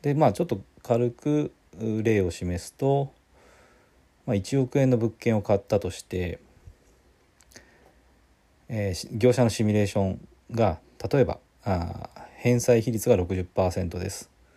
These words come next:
で、ランニングコストは二十パーセントです。っていうと、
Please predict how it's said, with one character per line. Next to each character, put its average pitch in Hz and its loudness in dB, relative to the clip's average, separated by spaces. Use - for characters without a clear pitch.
で、 117 2
ラ 113 6
ン 120 4
ニ 117 2
ン 113 0
グ 110 -4
コ 120 0
ス - -10
ト 127 2
は 113 4
二 107 0
十 131 -4
パ 147 2
ー 139 2
セ 151 0
ン 135 -2
ト 104 -2
で 85 -2
す。 - -16
っ - -20
て 135 0
い 131 4
う 127 2
と、 117 6